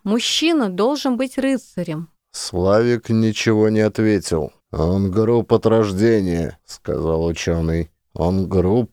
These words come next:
Speaker 2: патологически".
Speaker 1: Это потому, что ты совсем не занимаешься его воспитанием.
Speaker 2: Ира Ивановна подлила всем чаю из фарфорового чайника.
Speaker 1: Отец должен показывать пример в этом отношении.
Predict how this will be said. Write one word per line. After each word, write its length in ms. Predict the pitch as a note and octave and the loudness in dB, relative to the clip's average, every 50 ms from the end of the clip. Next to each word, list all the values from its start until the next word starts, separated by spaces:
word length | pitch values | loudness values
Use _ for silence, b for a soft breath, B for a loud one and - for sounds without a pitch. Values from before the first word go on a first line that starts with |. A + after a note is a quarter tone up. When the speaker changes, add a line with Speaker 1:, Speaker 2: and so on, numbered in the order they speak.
| _ - | _ -2
Speaker 2:
патологически". 1300 | - G#2 - - A#2 A2+ A#2 A#2+ A2+ G#2 A#2 C#3 C#3+ - - - - - - - - F2+ F2 E2 - _ _ _ _ _ _ - | -2 -2 0 2 2 2 2 2 2 2 0 0 0 -2 -4 -8 -8 -10 -10 -4 -2 -2 -2 -2 -4 _ _ _ _ _ _ -6
Speaker 1:
Это 180 | C4 C4+ E4+ D4+ | -4 -2 -2 -2
потому, 440 | - D#4+ D#4+ D#4+ D#4+ D#4+ F4 G4+ | -2 0 0 0 2 2 0 -2
что 160 | G4+ - C#4 A3+ | -2 -4 -6 -6
ты 120 | C#4+ C#4+ | -4 -2
совсем 460 | - D4+ D4 B3+ - - F4+ E4+ D#4+ | -2 -2 -2 -2 -2 -2 -2 0 0
не 80 | D4+ C4 | 0 0
занимаешься 720 | A3 B3 B3 C4 C#4 D4 D#4+ D#4+ D#4 - - - - G#3 | -2 -2 -2 -2 -2 0 0 -2 -2 -4 -6 -4 -4 -4
его 180 | G#3 G3+ A3 | -2 -2 -4
воспитанием. 880 | G#3+ A3+ - - _ - A#3+ - C4 A#3+ A3 G3+ F#3+ F3+ F3+ F3 F3+ E3+ - _ _ _ _ _ _ _ _ _ _ - - - _ - - - - - - - - - - - - - - - - - - - - - - - - - - - - - - - - - - - - - - - - - - - - - - - - - - - - - - - - - - - - - - - | -6 -6 -10 -10 _ -10 -6 -2 0 0 0 0 -2 -4 -4 -6 -6 -8 -10 _ _ _ _ _ _ _ _ _ _ -20 -20 -20 _ -20 -18 -16 -16 -16 -16 -16 -18 -18 -18 -18 -18 -20 -20 -20 -20 -18 -18 -16 -14 -14 -14 -14 -14 -14 -14 -16 -16 -16 -16 -16 -14 -14 -14 -16 -16 -16 -18 -18 -20 -20 -20 -20 -20 -20 -20 -20 -20 -20 -20 -20 -20 -20 -20 -20 -20 -20 -20 -20 -20 -20 -16 -8
Speaker 2:
Ира 360 | - - F2 G2 A2 A2+ B2 B2+ | -4 -2 0 2 2 4 4 4
Ивановна 540 | B2 A2+ A2+ A#2+ B2 C3 C3 C3 C3 C3 | 4 4 2 2 2 2 2 2 2 0
подлила 640 | A#2+ - A2+ G#2+ A2 A2 A2+ A2+ A2+ A2 G#2 G#2 G#2+ | 0 2 0 0 2 2 2 2 2 4 2 2 2
всем 340 | G2+ - - - G2 F#2 F2 | 0 -2 -2 0 0 0 0
чаю 580 | - - - - D#2 D#2 F2 G2 A2 A#2+ A#2+ A#2 | -2 -4 -2 0 2 2 2 2 2 2 2 0
из 140 | G#2 - | -2 -4
фарфорового 920 | - - E2+ E2+ F2 E2 - - - - F2+ G2+ G#2 G2 G2 G2+ G2+ G#2+ G2+ | -4 -2 0 0 0 -2 -2 -4 -2 0 2 2 2 2 2 2 2 2 0
чайника. 840 | - - - D#2 D#2 D#2+ D#2+ D#2+ D2+ D2 - - C2+ - - - _ | -2 -2 -2 0 0 0 0 -2 -4 -6 -6 -6 -6 -6 -6 -10 _
Speaker 1:
Отец 440 | - G#3 G3 F3+ - - C4 D4+ D#4+ | -4 -2 -2 -2 -2 0 0 0 0
должен 360 | C#4 D4 D4 C#4+ C4 D4 C4+ | 0 -2 -2 -2 -2 -4 -2
показывать 640 | B3+ C4 B3+ B3 - B3+ B3+ B3 B3 A#3+ C4 B3 - - | 0 0 0 0 0 0 -2 -2 -2 -4 -4 -6 -6 -8
пример 500 | _ - B3+ C4+ B3+ A#3+ G#3+ G#3+ G#3+ A3 | _ -4 -2 -2 0 0 0 -2 -2 -2
в 60 | G#3 | -4
этом 280 | A3 G#3+ - A3 A3 A3 | -4 -4 -4 -4 -4 -2
отношении. 960 | A3 G#3+ - A3 G#3+ G#3 - - - A3 G#3+ G#3 G3+ G3+ G3+ G3+ G3 G3 F#3 | -2 -2 -2 -4 -4 -4 -4 -6 -4 -2 -2 -2 -2 -2 -4 -4 -6 -8 -10